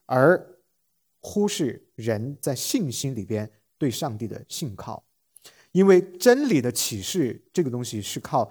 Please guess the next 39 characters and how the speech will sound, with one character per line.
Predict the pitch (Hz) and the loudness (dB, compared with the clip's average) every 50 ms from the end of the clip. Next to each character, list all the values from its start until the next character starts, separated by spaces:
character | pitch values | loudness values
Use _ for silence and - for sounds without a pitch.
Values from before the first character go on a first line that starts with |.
| - _ | -8 _
有 | - 127 135 120 110 | 0 2 2 2 2
限 | 110 110 - 226 202 156 | 0 -2 0 0 0 0
的 | 131 113 | 0 -2
理 | 104 98 92 | -4 -6 -10
性 | 87 - - 135 | -10 -10 -8 -8
没 | 113 120 143 | -6 -4 -4
有 | 131 | -2
办 | 131 123 | -2 -2
法 | 107 107 101 | -2 -4 -6
完 | 101 98 107 120 | -6 -8 -8 -10
全 | - - 107 107 | -10 -10 -10 -10
企 | - - - | -10 -12 -12
及 | - - - - | -14 -20 -20 -20
的， | - - - _ _ _ _ - - _ _ | -20 -20 -20 _ _ _ _ -20 -20 _ _
只 | - - 139 151 233 294 269 | -6 -2 2 4 4 4 6
有 | 214 139 113 110 | 4 2 2 2
在 | - 160 147 123 | 0 2 0 2
信 | - - - 233 190 143 | 0 -2 -4 -4 -4 -4
靠 | - 143 151 131 | -2 -2 -2 -2
圣 | 127 - - 233 185 135 | -2 -4 -4 -4 -4 -2
灵 | 107 104 107 | -4 -6 -6
做 | 131 - 202 147 | -4 -2 -2 -2
工 | 117 - 214 269 | -2 -2 -4 -2
的 | 262 202 | -2 -4
情 | - - - 98 | -4 -4 -10 -14
况 | - - 101 | -12 -12 -12
下， | 95 - 95 - _ _ _ - | -10 -10 -12 -12 _ _ _ -6
你 | 117 113 | -6 -4
才 | 110 117 120 | -4 -4 -4
有 | 110 110 117 147 | -2 -2 -2 -4
可 | - - - 123 95 | -6 -6 -6 -6 -6
能 | 95 98 98 107 | -8 -12 -14 -12
超 | - - - - 233 254 277 | -12 -10 -2 2 2 4 4
越 | 254 233 196 143 | 2 2 0 0
理 | 104 101 90 | 0 -2 -10
智， | - - - 135 101 - _ _ _ | -14 -10 -8 -8 -8 -8 _ _ _
获 | _ - - 220 156 120 | _ -2 2 2 2 2
得 | 113 110 104 101 104 - _ | 0 -4 -8 -8 -10 -12 _
神 | - - - - - 107 98 104 123 | -16 -12 -10 -8 -8 -6 -8 -8 -12